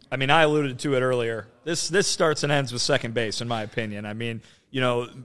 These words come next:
unfortunately for the White Sox, that trade of Nick Madrigal for Craig Kimbrel did not work out.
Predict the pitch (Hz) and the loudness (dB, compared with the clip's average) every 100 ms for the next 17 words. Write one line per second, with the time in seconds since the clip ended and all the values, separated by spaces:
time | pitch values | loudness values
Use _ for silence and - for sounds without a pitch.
0 | - - 143 156 - 170 - 165 160 151 | -18 -2 0 0 2 2 2 0 0 2
1 | 156 156 156 - 151 143 143 147 143 151 | 4 6 6 2 0 0 2 2 2 2
2 | 147 143 117 135 135 135 135 131 135 123 | 2 2 -2 -4 -4 -2 -2 -2 -4 -4
3 | 117 139 131 135 131 123 110 135 135 127 | -6 -4 -4 -6 -4 -4 -4 -4 -4 -4
4 | 127 120 123 120 | -6 -4 -2 -2